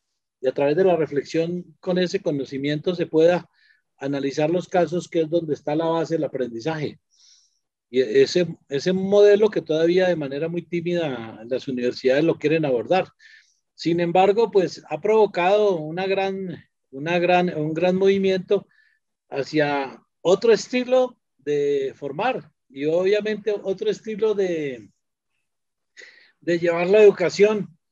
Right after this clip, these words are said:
partiendo de que esto requiere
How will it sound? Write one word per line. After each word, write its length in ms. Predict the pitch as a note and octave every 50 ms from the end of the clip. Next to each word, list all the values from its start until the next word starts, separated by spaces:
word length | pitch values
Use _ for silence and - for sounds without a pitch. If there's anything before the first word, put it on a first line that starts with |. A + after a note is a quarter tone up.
| _ _ _ _ _ _ _
partiendo 600 | - D#3+ E3 D3+ - F3+ G3 G3+ G3+ G3+ G#3+ A3
de 140 | A3 G#3 G3+
que 260 | G#3 - F3 E3+ F3+
esto 420 | F#3+ F#3 - - A#3+ B3 B3 A#3 - E3
requiere 840 | D#3+ D#3 E3+ E3 - D#3+ F3 F#3 F#3+ G3 G#3+ A3 G#3 G3+ F#3 -